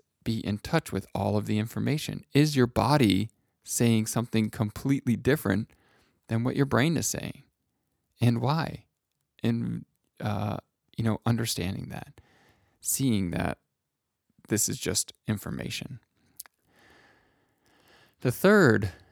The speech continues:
reason why this is so beneficial is the vertical balancing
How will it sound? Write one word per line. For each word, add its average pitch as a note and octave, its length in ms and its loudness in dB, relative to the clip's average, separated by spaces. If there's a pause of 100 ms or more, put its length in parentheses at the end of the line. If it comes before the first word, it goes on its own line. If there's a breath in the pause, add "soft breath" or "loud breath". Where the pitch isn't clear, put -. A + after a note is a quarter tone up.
(400 loud breath)
reason F#2+ 420 -2
why F2 500 -6 (140)
this A#2+ 240 -6
is - 100 -6
so G2+ 240 2
beneficial G2+ 760 -6 (840)
is A2+ 580 4 (200)
the A2+ 120 0
vertical C#3 400 4
balancing A2+ 840 2